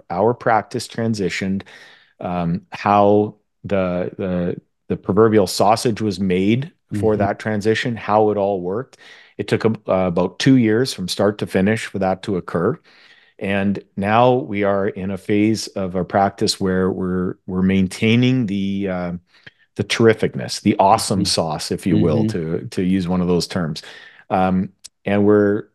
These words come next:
Speaker 1: we're basically, uh, we've got an associate. She's laughing throughout the day.
Speaker 2: That's great.
Speaker 1: Um, it's a great place to work because of the team members.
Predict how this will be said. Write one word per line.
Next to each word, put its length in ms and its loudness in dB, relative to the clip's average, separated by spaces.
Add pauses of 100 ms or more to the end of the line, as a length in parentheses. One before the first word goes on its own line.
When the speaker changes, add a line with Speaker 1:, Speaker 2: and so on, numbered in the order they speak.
(160)
Speaker 1:
we're 160 -2
basically, 840 2
uh, 320 -4
we've 280 -12
got 220 0
an 120 2
associate. 760 4
She's 360 -6
laughing 520 2
throughout 380 0
the 80 -2
day. 360 2
Speaker 2:
That's 200 -10
great. 380 -6
Speaker 1:
Um, 580 -2 (720)
it's 160 -2
a 40 2
great 440 2
place 360 -2
to 120 -10
work 520 -4 (480)
because 760 -2
of 180 -12
the 80 -2
team 320 0
members. 460 -10